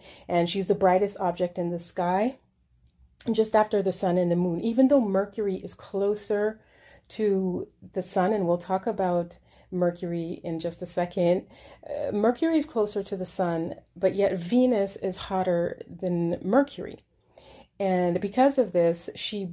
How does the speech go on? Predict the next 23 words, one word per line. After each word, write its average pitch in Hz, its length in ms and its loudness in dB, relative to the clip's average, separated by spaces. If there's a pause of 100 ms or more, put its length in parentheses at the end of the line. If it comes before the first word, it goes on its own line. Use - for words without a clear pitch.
(140)
uh, 185 220 -2
shines 185 420 0
brighter 185 520 4
than 175 240 -2
any 175 200 0
other 170 240 -2
object - 440 -6
in - 120 -8
the - 80 -12
sky. 165 300 -6
And 170 260 -2
she's 185 200 -6
the 196 100 -2
only 226 180 2
planet, 196 600 -4 (200)
I 202 60 -10
believe 285 260 -6
she's 185 200 -8
the 185 80 2
only 165 180 2
planet 156 380 -4
that's 143 180 -4
visible 156 540 -8